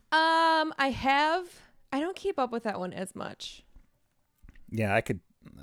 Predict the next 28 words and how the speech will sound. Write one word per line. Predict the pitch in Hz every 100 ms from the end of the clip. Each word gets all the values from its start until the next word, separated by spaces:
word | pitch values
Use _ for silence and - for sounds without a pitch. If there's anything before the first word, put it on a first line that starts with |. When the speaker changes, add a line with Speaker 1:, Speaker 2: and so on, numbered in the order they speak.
| -
Speaker 2:
I | 135
can | 120 104
see | 98
that. | 85 80 -
I |
mean, | 92 87
it's | 85 -
a |
bunch | 87 85
of | 82
guys | 80 73 - - - -
sitting | - - -
around | 90 90 90 - -
chatting, | - - 85 -
but | - - _ _
Speaker 1:
Yeah. | - 202 - 190 - _ _ -
Speaker 2:
I |
don't | - -
know. | 87 -
I | - 240
Speaker 1:
I |
Speaker 2:
think | 80
they're | -
funny, | - 76 80
Speaker 1:
I | 226
Speaker 2:
so. | 233
Speaker 1:
listened | 269 302 285
to, | - 262 247